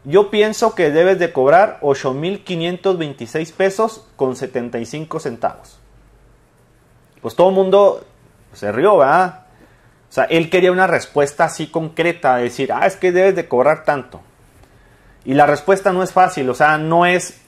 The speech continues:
"Ah, debes de cobrar esto, si tú haces esto, debes de cobrar aquello". ¿Por qué razón? Porque es difícil determinarlo.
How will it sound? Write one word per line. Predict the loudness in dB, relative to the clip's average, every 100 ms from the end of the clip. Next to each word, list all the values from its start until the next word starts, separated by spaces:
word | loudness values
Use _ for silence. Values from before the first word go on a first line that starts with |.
| _ -4
"Ah, | 0
debes | 2 2 0
de | 0
cobrar | 2 4
esto, | 4 -2 -8
si | -10
tú | 0 0
haces | 2 0
esto, | -2 -2 -2
debes | 2 0
de | 0
cobrar | -2 0 0
aquello". | 0 -4 -6 -10 -18 _ _ _ _ _ _ _ _ _ _ _ _ _ _ _ _ _ _ _ _ _ _ _ _ _ _ _
¿Por | -2 2
qué | 4
razón? | 4 4 2 0
Porque | -2 0 0
es |
difícil | 0 -4 -6 -4 -4
determinarlo. | -2 -2 -2 0 0 0 -4